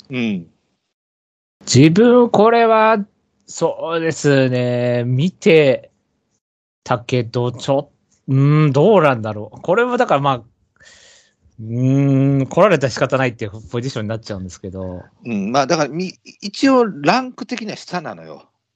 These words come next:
Speaker 2: まあそうですよね。
Speaker 1: そうなのよね。一生クラスではないから。
Speaker 2: まあでも逆にCっぽいってことなのかもしれないですけどね。その
Speaker 1: うーん。あの、で、その勝ち方はそれっぽくは見えたけれどもね。
Speaker 2: はいはいはい。
Speaker 1: うん。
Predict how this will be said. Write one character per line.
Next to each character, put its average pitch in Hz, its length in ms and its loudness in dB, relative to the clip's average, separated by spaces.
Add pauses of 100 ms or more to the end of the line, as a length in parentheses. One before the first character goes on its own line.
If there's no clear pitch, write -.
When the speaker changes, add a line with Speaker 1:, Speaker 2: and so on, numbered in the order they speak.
(140)
Speaker 2:
ま 143 140 2
あ 123 40 0
そ 123 240 -4
う 95 40 -8
で 90 100 -14
す - 120 -18
よ 80 80 -16
ね。 92 140 -10
Speaker 1:
そ 127 200 -4
う - 20 -6
な 104 120 -6
の 90 120 -14
よ 87 80 -14
ね。 98 120 -10
一 110 100 -10
生 120 220 -8
ク - 80 -4
ラ 143 60 0
ス - 140 -12
で 131 60 0
は 104 60 -4
な 85 140 -8
い 95 60 -12
か 82 100 -8
ら。 82 280 -6 (1080)
Speaker 2:
ま 165 80 6
あ 185 40 6
で 208 60 4
も 139 60 4
逆 123 220 2
に 220 60 2
C 240 240 0
っ 254 40 -4
ぽ - 180 0
い 202 60 4
っ - 20 -4
て - 100 -4
こ - 100 -4
と 160 100 -2
な 135 100 4
の 110 80 -2
か 98 80 -6
も 95 60 -6
し - 100 -12
れ 107 60 -6
な 117 80 -2
い 110 40 0
で 98 40 -4
す 90 100 -20
け - 80 -14
ど 82 60 -10
ね。 87 380 -10
そ - 180 -10
の 87 60 -6
Speaker 1:
う - 40 -4
ー 104 1200 -2
ん。 - 60 -16
あ 120 120 -2
の、 110 480 0 (240)
で、 160 160 0
そ 156 100 -2
の 160 60 -2
勝 - 180 -12
ち - 40 -18
方 190 160 -2
は 226 40 0
そ 156 120 -10
れ 127 60 -6
っ - 20 -10
ぽ - 160 -8
く - 80 -12
は 101 60 -4
見 95 100 -12
え 98 60 -8
た 87 100 -14
け 82 100 -20
れ 78 60 -20
ど 76 80 -20
も 85 60 -20
ね。 143 160 -14 (200)
Speaker 2:
は 107 240 -4
い 95 40 -4
は 92 180 -12
い 90 40 -10
は - 180 -18
い。 98 40 -14
Speaker 1:
う 101 40 -8
ん。 85 360 -12